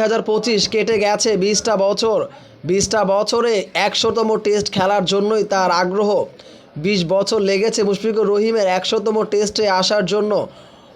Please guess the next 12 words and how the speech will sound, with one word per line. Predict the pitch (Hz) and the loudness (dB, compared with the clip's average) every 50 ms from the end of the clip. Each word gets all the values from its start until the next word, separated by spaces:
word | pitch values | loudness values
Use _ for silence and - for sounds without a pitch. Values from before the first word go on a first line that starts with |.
| - - 208 | -2 0 0
অনেক | 233 262 269 226 - - | 2 0 0 -2 -2 -4
স্মৃতি, | 233 233 196 196 247 233 220 - 190 196 | -2 -2 -2 0 0 0 0 2 2 2
অনেক | 208 220 214 214 - | 2 0 0 0 -2
কিছুই | 226 - - 233 220 190 196 | -2 0 0 0 2 2 2
রয়েছে | 196 214 226 214 - 233 | 2 2 0 0 0 0
মুশফিকুর | 202 208 196 196 220 226 214 226 202 208 | 0 0 0 -2 -2 -2 0 0 0 2
রহিমের | 208 202 208 214 220 220 208 208 214 | 2 2 0 0 0 0 2 2 2
এই | 220 220 175 - - - - - - - | 2 0 -2 -4 -8 -18 -20 -18 -8 -2
ক্যারিয়ার | 220 214 214 220 233 240 233 190 190 | 0 0 2 2 2 0 0 0 0
জুড়ে | 233 233 233 214 226 | 0 0 0 0 0
টেস্টের | 208 214 202 202 - 226 214 202 | 0 0 0 0 0 0 0 0
মধ্যেই। | 202 214 208 196 226 214 175 | 0 0 0 0 0 0 0